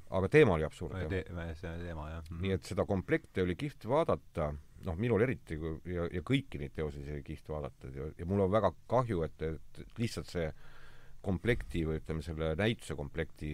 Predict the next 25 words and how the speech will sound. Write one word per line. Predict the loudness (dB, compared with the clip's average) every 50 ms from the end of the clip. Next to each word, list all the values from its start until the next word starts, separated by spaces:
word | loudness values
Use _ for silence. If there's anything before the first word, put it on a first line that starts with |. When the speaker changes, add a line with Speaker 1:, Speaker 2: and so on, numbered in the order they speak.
| -4 -4 -6
Speaker 1:
äh, | -8 -8 -8 -8 -8 -8 -8 -8 -10 -10 -10 -10 -12 -12 -14 -16 -16 -16 -16 -16 -16 -16 -16 -12 -10 -4 -2 -2 -2 -2 -6 -8 -8 -8 -10 -10 -12
suurus | -10 -2 2 4 4 4 2 0 -2 -2
oli | -2 -2
ette | -2 -2 -8 -4
määratud. | 0 0 0 0 0 -4 -8 -16 -16 -14 -14 -14 -14 -14 -14 -14 -14 -12 -12 -10
Speaker 2:
Mhm. | -10 -10 -8 -8 -8 -6
Speaker 1:
Et | -2 0
oleks | 2 2 2 0 -2
võinud | -2 -2 2 2
vabalt | 2 4 4 4 2 2 -2 0
panna | 0 2 2 2 0 -2 -2 -2 -2
ka | -2 -2 -2
kakssada | 0 -4 -4 -4 -4 -4 -2 -2 -2
teost, | 0 -2 -2 -2 -4 -6 -12 -16 -16 -18 -18 -18 -18 -18 -18 -16 -18 -18 -18 -18 -18 -12
no | -8 -6 -6 -6 -6 -2
kolmsada | -2 0 0 0 -2 -2 -2
teost. | -2 -4 -4 -6 -10 -12 -12 -12 -14 -12 -12 -8 -4
Seda, | -2 -2 -2 0
see | 0 0 0
kvaliteet | 4 6 6 6 6 2 0 -4 -6 -6 -4 -4
ei | 0 2
langenud, | 2 2 2 0 -2 -6 -8 -10 -10 -8
äh, | -6 -6 -6 -6
seal | -6 -6 -6 -4
oluliselt. | -4 -4 -4 -6 -8 -10 -14 -16